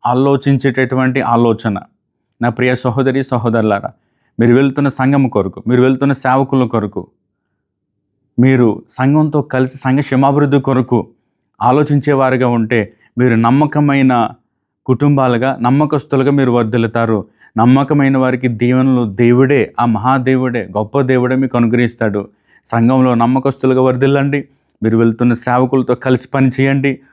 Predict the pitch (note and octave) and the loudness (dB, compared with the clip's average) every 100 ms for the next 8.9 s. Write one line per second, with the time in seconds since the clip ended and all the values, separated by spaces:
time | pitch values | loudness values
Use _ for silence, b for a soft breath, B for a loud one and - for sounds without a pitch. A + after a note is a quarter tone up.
0 | b G#2+ - B2+ A#2 B2 B2 C3+ A#2+ B | b -8 -2 -2 0 -2 0 -2 -2 B
1 | B G#2+ A#2+ A#2 C3+ C#3 C#3+ C#3 - _ | B -2 0 2 2 2 0 -2 -4 _
2 | _ - F#2+ B2+ C3+ C3 A#2+ B2+ C3 C3+ | _ -8 -2 0 2 0 0 0 0 0
3 | C3 C3 C#3+ B2+ b b _ B2 B2 B2 | -2 -2 0 0 b b _ 0 4 4
4 | G#2+ B2 B2+ C#3+ C3+ - A#2+ C#3 D3+ C#3+ | 2 0 -2 0 -4 -4 -2 0 0 0
5 | C3+ A#2+ B2 A#2+ b b G#2 B2+ C3+ C3+ | 0 0 0 -2 b b -2 2 4 4
6 | A#2+ B2 B2+ - A#2+ A#2 A#2+ A#2 A#2 _ | 2 0 -2 -2 -2 -2 -2 -4 -6 _
7 | _ _ _ _ _ _ _ _ _ - | _ _ _ _ _ _ _ _ _ -6
8 | B2 D3+ E3 E3 E3 D#3+ D#3 D3+ D3 | -4 0 0 2 2 2 0 -2 -4